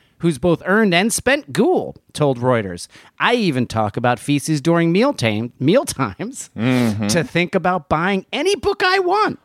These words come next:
Speaker 2: What a pleasant person to have a meal with. You know, just somebody talking about ghoul, just talking about feces. No big deal.
Speaker 1: Chatting about his shitcoin to buy all the books he wants. Any book he wants.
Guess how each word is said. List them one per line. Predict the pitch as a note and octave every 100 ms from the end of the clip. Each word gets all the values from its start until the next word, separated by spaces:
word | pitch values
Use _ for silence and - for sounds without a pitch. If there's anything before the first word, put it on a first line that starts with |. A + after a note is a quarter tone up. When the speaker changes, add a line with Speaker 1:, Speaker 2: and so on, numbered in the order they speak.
| _
Speaker 2:
What | C4+
a | -
pleasant | - B3 A#3+ A#3 A3+
person | A3 G#3+ - G#3
to | G3+
have | G3
a | F#3+
meal | F#3 F#3 A3+
with. | B2+ F#2+ G2 -
You | A3
know, | C4+ D#4+
just | - C#4 -
somebody | C#4+ C4 B3+ B3
talking | - A#3 A3+ A#3
about | A3+ A3 F3+
ghoul, | G3 G#3 G3 A2 -
just | A3 -
talking | C#4 B3+ B3+
about | A#3
feces. | - E3+ E3 - E3+ D#3+ D#3 D3+ - - - - _ - - _ - _ - -
No | E3 A#3+
big | G#3 G#3+ G3
deal. | E3 D3 D3 D3 D3 C#3+ C#3+ C#3 -
Speaker 1:
Chatting | - E3 E3+
about | G3+ G3+ G3+
his | G3
shitcoin | - G#3+ - D3+ D#3 D3
to | -
buy | A2+ A2+
all | A2+ D3
the | F3
books | C3+ E3+ -
he | F3
wants. | F3 C#3 G2+ -
Any | C#4+ G4
book | B3+ G#4 -
he | G#4
wants. | G4+ G#4 G#4 - - -